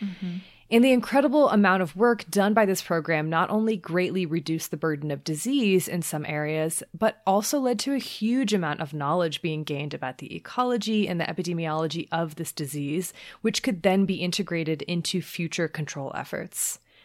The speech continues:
Speaker 2: And I just want to make a little note. Uh, another bright moment during the O C P era happened in
Speaker 1: Mm.
Speaker 2: nineteen eighty-one with the release of the Jay Giles Band song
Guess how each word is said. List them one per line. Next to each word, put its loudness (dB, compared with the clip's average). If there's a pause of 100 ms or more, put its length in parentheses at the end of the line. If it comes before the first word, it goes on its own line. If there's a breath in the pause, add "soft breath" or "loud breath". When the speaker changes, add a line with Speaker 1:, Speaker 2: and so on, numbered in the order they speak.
(720 soft breath)
Speaker 2:
And 2 (340)
I 0
just -4
want 2
to 2
make 2
a 0
little -2
note. -4 (140)
Uh, 0
another 0
bright 0
moment -2
during -2
the -2
O 0
C -4
P -4
era -2
happened -2
in 0
Speaker 1:
Mm. -4
Speaker 2:
nineteen -2
eighty-one -2
with -4
the -2
release -2
of -6
the 0
Jay 0
Giles -2
Band -6
song -4